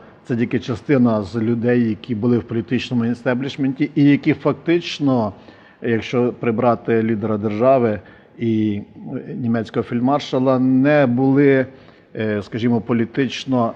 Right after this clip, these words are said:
е, надто впливовими в контексті керівництва напрямками держави. Це були більше культурні діячі, але для Росії вони були значимі. І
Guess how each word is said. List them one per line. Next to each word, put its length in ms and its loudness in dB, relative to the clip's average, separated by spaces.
е, 100 -6
надто 420 0
впливовими 580 0
в 80 -2
контексті 580 -4
керівництва 840 -2
напрямками 600 -4
держави. 500 -6
Це 60 -10
були 180 -6
більше 280 -8
культурні 460 -4
діячі, 640 -4
але 420 4
для 420 2
Росії 500 0
вони 360 -2
були 380 -2
значимі. 640 -8
І 280 -2